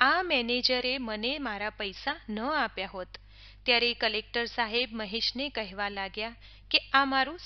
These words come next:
સૌભાગ્ય છે, તમે તમારી સમસ્યા લઈને મારી પાસે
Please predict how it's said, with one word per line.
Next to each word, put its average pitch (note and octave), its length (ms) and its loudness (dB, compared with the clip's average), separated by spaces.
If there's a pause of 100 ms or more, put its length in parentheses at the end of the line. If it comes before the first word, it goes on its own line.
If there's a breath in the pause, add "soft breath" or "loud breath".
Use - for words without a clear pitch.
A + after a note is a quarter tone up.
સૌભાગ્ય B3+ 680 -4
છે, - 260 4 (600 soft breath)
તમે B3+ 300 4
તમારી C#4 520 2
સમસ્યા G#3+ 580 2
લઈને A3+ 360 -2
મારી G#3 320 -4
પાસે G#3 420 -6